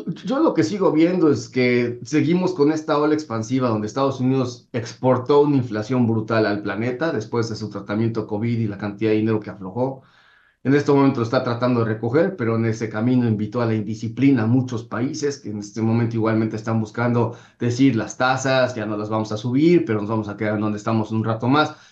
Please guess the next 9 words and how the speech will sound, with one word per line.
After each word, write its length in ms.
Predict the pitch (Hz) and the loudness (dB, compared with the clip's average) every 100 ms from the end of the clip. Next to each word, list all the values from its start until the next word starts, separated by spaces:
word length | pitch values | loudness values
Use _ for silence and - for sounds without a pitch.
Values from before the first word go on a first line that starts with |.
| _ _ | _ _
Entonces, 280 | 202 202 | 2 2
todo 140 | - 208 | 6 4
el 80 | 214 | 4
aspecto 420 | - - 170 196 | 0 0 -2 -2
estructural 720 | - 135 - 131 131 151 156 | -4 -4 -2 0 2 4 2
es 100 | 139 | 2
restrictivo 800 | 147 - 131 - - 165 135 123 | 2 0 -6 -4 0 4 4 2
de 120 | 113 | 0
crecimiento. 840 | 113 113 127 139 151 143 123 95 | -4 -4 2 6 6 4 0 -14